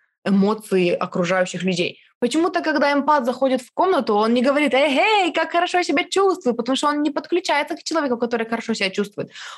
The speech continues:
Он находит среди толпы человека, который в плохом настроении. Для него психологически это значит, что от этого человека идёт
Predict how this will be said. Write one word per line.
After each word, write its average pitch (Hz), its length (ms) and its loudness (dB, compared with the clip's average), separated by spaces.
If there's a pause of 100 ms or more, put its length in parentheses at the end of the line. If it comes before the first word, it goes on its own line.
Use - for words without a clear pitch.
(100)
Он 240 160 2
находит 311 480 0
среди 247 280 2
толпы 254 440 0
человека, 240 640 2
который 208 380 -2
в - 80 -14
плохом 220 380 0
настроении. 196 800 0 (340)
Для 226 220 6
него 254 280 4
психологически 220 920 0
это 196 140 -2
значит, 208 340 -2
что 202 160 -2
от 202 140 -4
этого 214 240 -2
человека 202 580 0 (100)
идёт 185 260 0